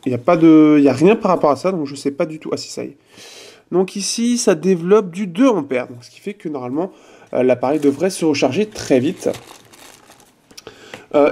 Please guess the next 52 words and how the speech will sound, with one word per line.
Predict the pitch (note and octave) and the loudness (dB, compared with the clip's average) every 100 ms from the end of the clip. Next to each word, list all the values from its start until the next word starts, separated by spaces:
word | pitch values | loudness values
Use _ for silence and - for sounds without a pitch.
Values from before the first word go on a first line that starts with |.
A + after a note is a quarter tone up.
| - | 4
et | G#3 G#3 | 2 4
donc | G3+ | 4
voilà, | F#3+ F3 | 6 4
en | E3+ | 4
fait, | G3+ G3 | 2 2
c'est | C#4 | 0
tout, | - | 0
c'est | C4 G3 | 0 2
tout | C#4 | 2
ce | C#4 | 2
qu'il | A3 | 4
y | |
a | |
dans | G3 | 4
la | D3+ | 4
boîte, | F3 - | 4 4
donc | C#3+ | 2
c'est | D3+ C#3+ | 2 0
très | - F#3 | 0 -2
très | - D3+ | 2 0
simple. | C#3+ B3 - B2+ - - - - - | 2 0 0 -4 -6 -16 -20 -10 -6
On | |
va | A#2+ | -2
faire | B2+ B2 | -2 0
un | - G3+ | -2 -2
petit | - | 0
tour | G#3+ G3 | 0 2
du | F3 | 0
propriétaire. | - F3 F3 D#3 C#3+ F#3 B3+ F3+ - - - | -2 -2 4 4 4 2 2 -2 -14 -20 -2
Alors | C#3+ C3 B2+ | 2 2 4
déjà, | D#3 E3+ F#3 | 2 4 2
on | D#3 | 2
a | C#3 | 4
un | D#3+ | 2
micro | G#3 - - | 0 -4 0
ici. | E3 - A#3 C#4 - _ _ - - _ _ _ _ | 0 0 -2 -4 -6 _ _ -20 -20 _ _ _ _
Il | D3 | -12
faut | - | -6
savoir | E3+ E3 D#3 | 0 2 4
donc | D3 | 2
qu'on | D#3 | 0
peut | D3 | 2
mettre | C#3+ C#3 - | 4 2 0
une | G3 | 0
S | D#3+ | 0
D | D3 A3 | 0 -4
que | D3+ | -6
j'ai | C3+ | -8
déjà | B2 D#3 C#3+ C#3 | 0 2 4 2
mise. | C3+ A#3 A#3 B3+ - - | 0 -2 -4 -8 -8 -4
On | E3 | 0
a | E3 G#3 | 0 0